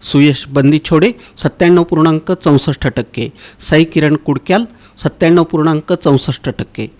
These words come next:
लक्ष्मी साबणे सत्त्याण्णव पूर्णांक पन्नास टक्के, गणेश वनकेरी सत्त्याण्णव पूर्णांक एक्केचाळीस टक्के, ललिता नामा शहाण्णव पूर्णांक चोपन्न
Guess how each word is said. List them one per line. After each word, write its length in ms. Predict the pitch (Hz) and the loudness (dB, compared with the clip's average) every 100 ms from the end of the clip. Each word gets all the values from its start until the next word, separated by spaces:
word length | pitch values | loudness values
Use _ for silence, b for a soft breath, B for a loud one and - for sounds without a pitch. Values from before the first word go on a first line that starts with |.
| 143 | -6
लक्ष्मी 360 | 147 - 151 | -4 0 0
साबणे 400 | 135 143 135 190 233 B B | 2 0 2 0 -2 B B
सत्त्याण्णव 480 | - - 165 165 170 | -6 -2 2 2 2
पूर्णांक 460 | 170 156 160 165 | 0 2 2 -2
पन्नास 400 | 185 147 135 120 - | -2 0 0 0 -6
टक्के, 260 | - - 113 b b b 127 | -10 -10 -12 b b b 0
गणेश 300 | 147 151 - | 2 2 0
वनकेरी 480 | 143 139 139 160 196 - B - | 0 0 2 2 0 -4 B -6
सत्त्याण्णव 420 | - - 160 170 | -6 -2 2 2
पूर्णांक 460 | 156 151 156 151 - - | 2 0 2 0 -4 -4
एक्केचाळीस 580 | 139 - 143 - 123 120 - | -4 -2 -4 -2 -2 -2 -6
टक्के, 300 | - - 104 B B B - | -10 -10 -12 B B B -2
ललिता 420 | 139 147 156 151 | 2 2 2 0
नामा 320 | 139 143 180 202 b b | 2 2 2 -2 b b
शहाण्णव 400 | - 143 143 160 | -4 2 4 4
पूर्णांक 480 | 165 160 156 156 175 | 2 0 0 0 -2
चोपन्न 480 | 165 143 131 139 135 | -2 -2 0 0 0